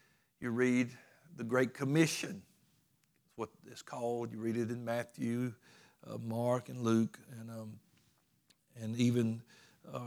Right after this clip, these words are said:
he talks to Peter about the things he would do. "Peter, if you love me," "Oh, you know I love you, Lord, then feed my sheep, do something."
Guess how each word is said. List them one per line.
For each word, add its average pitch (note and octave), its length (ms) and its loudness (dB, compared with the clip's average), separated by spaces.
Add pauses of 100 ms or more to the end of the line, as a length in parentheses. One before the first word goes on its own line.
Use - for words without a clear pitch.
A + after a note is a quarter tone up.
(1600)
he A#2 100 -8
talks A2+ 340 -10
to - 80 -16
Peter A#2+ 320 0
about A2+ 280 -2
the A2+ 160 -18
things A#2 240 -6
he C#3+ 140 0
would A2+ 220 -4
do. G2+ 160 -14 (840)
"Peter, A#2+ 180 0
if - 140 -4
you A#2 80 -8
love B2+ 260 4
me," G#2 180 -8
"Oh, C3+ 160 -4
you B2 180 -6
know C#3 100 -4
I B2+ 80 -4
love A#2 280 -2
you, G#2+ 100 -8
Lord, G#2+ 320 -12
then G#2+ 120 -10
feed A2+ 320 -4
my G#2+ 140 -12
sheep, G#2+ 340 -12
do A#2 120 -2
something." G2+ 380 -18